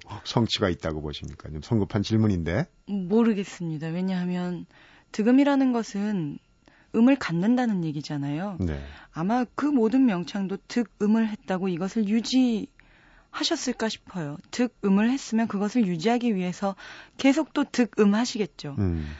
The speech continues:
Speaker 2: 그래서 소리꾼들은 끊임없이 득음을 갈망하는, 음, 직업들인 것 같고요. 저 또한 그 선상에 있는 거고 아직 어리기 때문에 한참 남은 것 같습니다.
Speaker 1: 네. 말씀도 아주 잘하십니다.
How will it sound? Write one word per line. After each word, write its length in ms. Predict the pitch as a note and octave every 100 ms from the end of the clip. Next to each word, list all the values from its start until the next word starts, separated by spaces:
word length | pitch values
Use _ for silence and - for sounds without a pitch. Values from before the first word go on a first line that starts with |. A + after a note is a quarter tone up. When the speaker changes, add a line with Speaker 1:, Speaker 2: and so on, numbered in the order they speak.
| -
Speaker 2:
그래서 280 | - B3+ C4
소리꾼들은 680 | C4+ F#4 G#4 E4 C#4+ B3+ B3+
끊임없이 560 | F4+ A4+ A4+ - -
득음을 800 | A#3 - G3+ B3 C4+ B3+ A3 F3+ - - - - _ -
갈망하는, 1000 | - F#3 G#3+ C4+ C#4 B3+ A#3 G#3 F3 D3+ - _ -
음, 180 | D#3+ D#3+
직업들인 520 | G#3+ B3 - G3 E3+
것 80 | E3
같고요. 520 | C#3+ - D#3+ F3 D#3+ - -
저 140 | - - -
또한 280 | D4+ C4
그 120 | - F#3+
선상에 420 | A3 A3 A#3 G3
있는 280 | D3 D3+ D3+
거고 340 | C#3+ - D3 - - -
아직 400 | C#3+ F3 A#3+ F#3
어리기 300 | D#3+ F3 E3+
때문에 360 | D#3+ D3 D3+
한참 480 | D#3+ - C4+ - C#4+
남은 240 | E3+ D#3
것 80 | D#3+
같습니다. 560 | C#3+ C3+ - C3+ B2+ G2
Speaker 1:
네. 300 | F2 D#2 D2+ _ _ _ _ _ _
말씀도 440 | F2 F#2 G2+ F2
아주 160 | F2 F2
잘하십니다. 640 | - D#2 D2+ D2 C#2 -